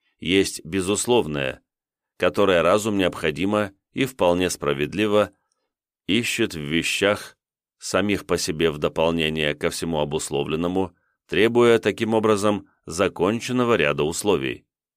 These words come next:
Если же при предположении, что приобретенное нашим опытом знание сообразуется с предметами как вещами самими по себе,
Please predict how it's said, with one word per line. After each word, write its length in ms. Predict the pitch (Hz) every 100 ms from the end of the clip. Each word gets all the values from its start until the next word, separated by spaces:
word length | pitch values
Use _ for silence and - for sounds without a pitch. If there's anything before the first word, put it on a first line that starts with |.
| _ _ _ _ _ _ -
Если 400 | 80 104 - 98
же 160 | 98
при 180 | 95 95
предположении, 1040 | 95 95 95 95 95 90 90 87 82 80 -
что 240 | - 95
приобретенное 760 | 90 92 87 92 - 92 85 82
нашим 440 | 82 82 87 85
опытом 420 | - 85 87 - 82
знание 500 | 78 87 80 78 73
сообразуется 760 | 85 82 82 87 87 85 -
с 60 | 82
предметами 800 | 85 80 87 82 82 82 78 - _ _
как 300 | 90 87 -
вещами 580 | 87 95 92 - 82 78
самими 440 | - 87 87 85
по 140 | 80 76
себе, 440 | - 69 85 107